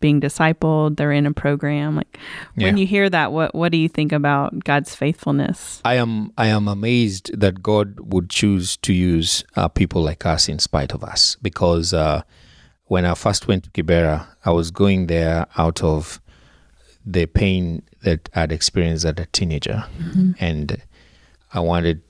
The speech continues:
Speaker 2: to meet a teenager who was going, who was described in that article, and help him walk through his pain
Speaker 1: Mm-hmm.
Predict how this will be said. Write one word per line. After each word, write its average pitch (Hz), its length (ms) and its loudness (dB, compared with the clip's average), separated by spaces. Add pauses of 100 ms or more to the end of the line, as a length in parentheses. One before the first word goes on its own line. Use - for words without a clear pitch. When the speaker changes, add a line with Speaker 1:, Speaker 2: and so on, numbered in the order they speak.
(320)
Speaker 2:
to 82 320 0
meet 82 520 -2 (800)
a - 140 -20
teenager 85 440 -2
who 85 160 -4
was 80 200 -2
going, 80 400 0 (340)
who 110 60 0
was 90 180 4
described 85 540 0
in 80 100 -2
that 80 140 -2
article, - 640 -4 (360)
and 78 440 -4 (680)
help 95 280 0
him 78 240 -4
walk 82 400 -2
through 82 260 -2
his 76 220 -2
pain - 380 -4 (460)
Speaker 1:
Mm-hmm. 185 380 2